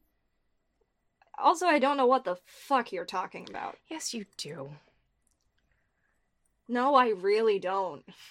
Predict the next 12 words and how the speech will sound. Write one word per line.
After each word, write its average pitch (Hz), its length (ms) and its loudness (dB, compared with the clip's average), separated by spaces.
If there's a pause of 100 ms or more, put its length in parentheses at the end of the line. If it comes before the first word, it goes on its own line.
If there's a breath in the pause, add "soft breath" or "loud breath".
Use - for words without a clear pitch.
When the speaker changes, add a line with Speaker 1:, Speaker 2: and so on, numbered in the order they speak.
(1200 soft breath)
Speaker 2:
You 202 200 -12
come 226 340 -2
in 208 680 0
to - 100 -8
my 196 160 2
office 185 720 0 (880 soft breath)
just - 300 -6
yelling 190 680 6 (1120)
about 185 420 6
me 190 200 0
being 202 280 2
Unisol 170 640 -2